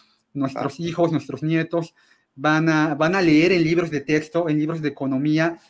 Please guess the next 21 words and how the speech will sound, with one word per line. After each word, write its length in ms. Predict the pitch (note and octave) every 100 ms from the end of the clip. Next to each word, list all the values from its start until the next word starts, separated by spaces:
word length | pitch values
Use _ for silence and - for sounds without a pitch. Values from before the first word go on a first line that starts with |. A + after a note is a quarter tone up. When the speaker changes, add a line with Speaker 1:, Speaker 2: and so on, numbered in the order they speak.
| _ -
Speaker 1:
lo 200 | C#3+ C#3
que, 240 | D3 C#3+
lo 140 | D3
que 140 | D3 D#3
hoy 200 | D#3+ E3
está 260 | E3 E3
pasando. 600 | E3 - E3 D#3+ D#3+ F3+ - _ _ _
Así 200 | C#3 D#3
que, 80 | E3+
bueno, 300 | D#3 E3+ D#3
a 80 | C#3
mí 160 | D3+ D3
es 120 | D3+
muy 160 | F3+ F3
emocionante, 720 | D3+ C3+ D3+ D#3 D#3+ D3+ B2
¿no? 280 | C3 E3+ E3+ _ _
Poder, 340 | C#3 C#3+ D#3+ E3
poder 280 | D3+ D3+ D#3+
vivir 320 | D#3 E3 E3
todo 220 | E3 E3
esto. 300 | E3 C#3